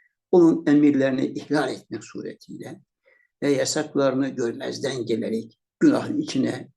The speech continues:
bir şekilde girebiliyoruz. Çünkü imtihan gereği bir taraftan nefis bize musallat kılındı.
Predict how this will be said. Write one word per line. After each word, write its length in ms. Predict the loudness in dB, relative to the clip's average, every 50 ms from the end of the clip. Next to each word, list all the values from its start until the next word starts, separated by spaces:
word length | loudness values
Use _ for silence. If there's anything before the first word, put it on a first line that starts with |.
| 2
bir 100 | 2 2
şekilde 480 | 4 2 -2 -2 -2 -2 -2 -2 -2 -2
girebiliyoruz. 960 | -2 -4 -4 -6 -6 -6 -8 -12 -16 -16 -18 -20 -20 _ _ _ -20 -20 -20 _ _ _ _ _ _ _ _ _ _ _ _ _ _ _ _ _ _ _ -2
Çünkü 380 | 2 2 2 2 2 0 0
imtihan 500 | 2 2 2 2 0 0 2 2 4 4
gereği 520 | 4 2 0 -2 -4 -4 -4 -6 -6 -10 -14 _ _ _ _ _ _ _ _ _ 2
bir 240 | 2 2 2 0
taraftan 460 | -2 -4 -4 -4 -4 -6 -4 -2 -2 -2
nefis 480 | -4 -2 0 0 0 0 0 -4 -6
bize 340 | -6 -2 0 0 0 -2 -4
musallat 560 | -8 -8 -8 -8 -8 -8 -8 -8 -10 -10 -14 -16
kılındı. 600 | -14 -14 -14 -14 -14 _ -6 -6 -6 -6 -8 -16